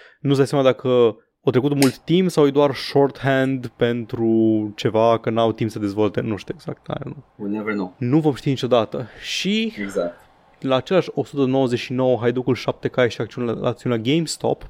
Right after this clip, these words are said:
Speaker 1: pe SoundCloud. Hai să le luăm de la Matei și de la Mihai, apropo de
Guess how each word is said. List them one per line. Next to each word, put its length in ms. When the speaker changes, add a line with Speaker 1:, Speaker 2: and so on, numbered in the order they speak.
Speaker 1:
pe 280
SoundCloud. 840
Hai 140
să 640
le 100
luăm 400
de 180
la 100
Matei 340
și 120
de 80
la 80
Mihai, 360
apropo 500
de 160